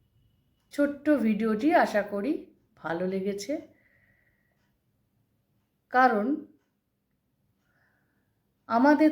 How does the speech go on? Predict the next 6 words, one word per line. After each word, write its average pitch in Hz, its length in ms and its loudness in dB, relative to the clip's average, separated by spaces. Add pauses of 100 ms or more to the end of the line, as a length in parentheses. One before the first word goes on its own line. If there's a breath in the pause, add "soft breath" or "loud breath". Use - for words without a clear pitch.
তো 311 100 0
ঠাকুর 220 400 -4
শিখিয়েইছেন 262 1120 -4 (1600)
কিভাবে 269 800 2 (960)
মনের 240 640 0
মলিনতা 220 1040 0